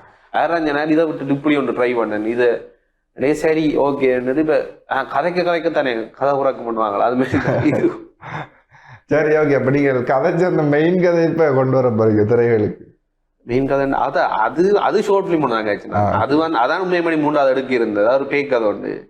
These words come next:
Speaker 2: ஆஹா.
Speaker 1: ஏன் பேய் அதுன்னு ஒரு இப்படி போட்டு அது வந்து அடுத்ததா இன்னும் நாங்கள் ஸ்கிரிப்ட் தான் எழுதி கொண்டிருக்கோம், இன்னும் நான் டிசைன் பண்ணல, அடுத்ததா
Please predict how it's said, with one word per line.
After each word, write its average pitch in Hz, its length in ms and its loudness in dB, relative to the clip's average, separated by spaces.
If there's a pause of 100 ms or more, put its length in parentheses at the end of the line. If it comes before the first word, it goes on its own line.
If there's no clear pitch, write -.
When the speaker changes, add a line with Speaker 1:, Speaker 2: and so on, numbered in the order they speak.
(160)
Speaker 2:
ஆஹா. 104 300 -2 (180)
Speaker 1:
ஏன் 156 320 0
பேய் 143 240 0
அதுன்னு 131 280 0
ஒரு 123 160 0
இப்படி 135 220 -2
போட்டு 120 560 0
அது 120 260 0
வந்து 147 200 -2
அடுத்ததா 147 460 0 (380)
இன்னும் 131 220 -4
நாங்கள் 135 340 -2 (480)
ஸ்கிரிப்ட் 143 340 -4
தான் 165 160 -2
எழுதி 139 160 2
கொண்டிருக்கோம், 107 480 -4
இன்னும் 113 240 -6
நான் 110 320 -4
டிசைன் 113 260 -4
பண்ணல, 110 240 -4
அடுத்ததா 127 440 0